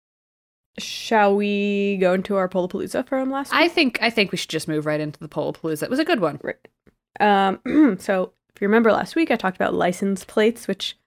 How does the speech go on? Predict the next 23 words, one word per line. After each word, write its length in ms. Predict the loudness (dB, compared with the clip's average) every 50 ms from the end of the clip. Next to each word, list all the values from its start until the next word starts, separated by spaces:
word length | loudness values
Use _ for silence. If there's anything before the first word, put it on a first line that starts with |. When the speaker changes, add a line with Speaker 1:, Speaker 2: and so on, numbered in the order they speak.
| _ _ _ _ _ _ _ _ _ _ _ _ -6
Speaker 1:
I 60 | -2
hope 200 | 0 0 0 2
that 120 | 2 2 2
other 160 | 2 0 -2
people 240 | -2 -2 0 2 2
are 160 | 2 2 2
now 240 | 2 0 0 0 0
as 240 | 0 0 0 0 -2
invested. 460 | -4 -4 -2 -2 -2 -2 -4 -2 0
As 120 | 0 2
I'm 140 | 2 2 2
driving, 440 | 4 4 4 4 4 4 2 2 2
all 180 | 4 4 4 4
I 100 | 4 2
can 180 | 0 -2 -4
do 180 | -4 -4 -4 -4
is, 140 | -6 -4 -4
like, 160 | -6 -4 -4
look 160 | -4 -4 -4
at 80 | -6 -4
people's 300 | -4 -2 -2 -2 -2 -2
license 360 | -2 -4 -4 -4 -6 -8 -8
plates 460 | -6 -4 -4 -4 -4 -6 -12 -20 -20